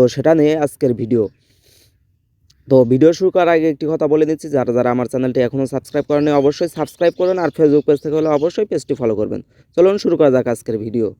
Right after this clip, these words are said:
তো আমাদের এনআইডি কার্ডটি ডাউনলোড করার জন্য আমার ভিডিও ডেসক্রিপশন বক্সে অথবা ভিডিও ফার্স্ট কমেন্টে এরকম ওয়েবসাইট লিংক নামে একটি অপশন পেয়ে যাবেন। আপনারা সরাসরি ওয়েবসাইট লিংক এই অপশনে একটি ক্লিক করে দেবেন।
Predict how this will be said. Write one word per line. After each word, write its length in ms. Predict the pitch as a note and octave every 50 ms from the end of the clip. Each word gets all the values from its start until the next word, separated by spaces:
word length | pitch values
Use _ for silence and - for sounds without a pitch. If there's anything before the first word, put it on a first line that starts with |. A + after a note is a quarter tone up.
| _ _ _ _ _ -
তো 20 | D#3
আমাদের 240 | D#3+ F3 F3+ F#3 F#3
এনআইডি 320 | G3 G3 G3 G3 G3 G3 F3+
কার্ডটি 240 | F3+ E3+ - F#3+ F3+
ডাউনলোড 300 | E3 D#3 D#3+ D#3+ E3 -
করার 140 | - E3 D#3+
জন্য 120 | D3+ D3 D3+
আমার 160 | D3 D3+ D3
ভিডিও 260 | C3+ C3 C3+ C3+ D3+ D#3
ডেসক্রিপশন 460 | D3 D3 C#3+ - - D#3 C3 C#3 D#3 D3+
বক্সে 200 | D3+ D3 C3+ D#3+
অথবা 220 | C#3+ B2+ C#3 C#3+ C#3+ C#3+ C3+
ভিডিও 240 | C3 C3 C3 C#3 C#3
ফার্স্ট 240 | C3+ C#3+ C#3 - -
কমেন্টে 300 | - D3+ D3 D3 C#3+ C#3+ C#3
এরকম 280 | C3 C3+ C3 D3+ D#3+ G#3+ - _ _ _ _ _ _ -
ওয়েবসাইট 380 | D#3+ E3+ F3 - - - G#3+ - G3+
লিংক 180 | F3 E3 E3 E3
নামে 160 | E3 E3+ F3+ F#3+
একটি 160 | F#3 - A#3+ A3
অপশন 260 | F#3+ D3+ - E3 D3
পেয়ে 140 | B2+ B2 A2+ A2+
যাবেন। 140 | A2 A2 A#2
আপনারা 200 | A#2 C3 C#3 C3+
সরাসরি 320 | - E3 D3+ C#3+ D3+ D3+ F3
ওয়েবসাইট 400 | F3 E3 C#3 - - F3 E3 -
লিংক 220 | E3+ D3+ E3 F#3 G3+ F#3
এই 120 | E3+ D#3
অপশনে 280 | D3 C#3 - F3 E3+ F3+
একটি 160 | F#3 - B3
ক্লিক 220 | C4+ C4 A3+ - -
করে 160 | C#3+ B2+ A2
দেবেন। 220 | A2 G#2 G#2+ G#2